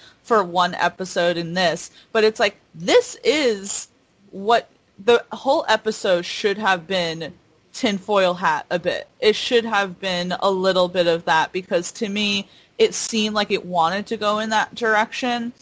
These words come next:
but no one wanted to really go in that direction.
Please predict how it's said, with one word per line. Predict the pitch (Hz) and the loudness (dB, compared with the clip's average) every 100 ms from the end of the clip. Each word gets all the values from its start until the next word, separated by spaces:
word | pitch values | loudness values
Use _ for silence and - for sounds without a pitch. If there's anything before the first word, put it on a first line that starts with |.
| - _ - | -20 _ 0
but | 190 - _ _ 180 | 0 -2 _ _ -8
no | 180 196 196 | -2 2 2
one | 202 202 190 170 | 2 -2 -2 -4
wanted | 165 175 175 175 170 _ | 2 2 2 -2 -6 _
to | - 185 | -4 -4
really | 156 165 156 156 | -2 -4 -4 -2
go | 165 147 | 0 0
in | 147 | -2
that | 139 - | -4 -4
direction. | 165 135 - - - | -4 -4 -6 -8 -6